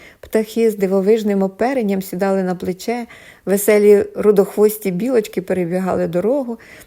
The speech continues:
Чим далі йшов, тим веселішою, барвистішою ставала дорога. На широкій галявині між розлогими кленами побачив сімейку зайців, і мисливський інстинкт зу-, змусив його зупинитися. Вражено споглядав,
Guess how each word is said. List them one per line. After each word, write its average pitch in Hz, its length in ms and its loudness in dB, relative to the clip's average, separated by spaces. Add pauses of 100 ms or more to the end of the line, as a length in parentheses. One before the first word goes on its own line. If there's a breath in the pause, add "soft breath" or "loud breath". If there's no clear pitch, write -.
Чим 233 180 -2
далі 240 240 0
йшов, 262 300 -4
тим 208 180 -2
веселішою, 226 640 -2
барвистішою 208 840 -4
ставала 185 480 -6
дорога. 165 500 -8 (480 loud breath)
На 190 80 -2
широкій 185 460 0
галявині 202 640 0
між 185 260 -4
розлогими 208 600 0 (160)
кленами 233 600 -2 (360 loud breath)
побачив 226 420 -2
сімейку 240 680 -4
зайців, 190 640 -4 (500 soft breath)
і 220 120 0
мисливський 214 560 0
інстинкт 208 460 -2
зу-, - 440 -8 (100)
змусив 202 480 -2
його 190 240 0
зупинитися. 180 800 -4 (420 loud breath)
Вражено 196 420 0
споглядав, 185 640 -4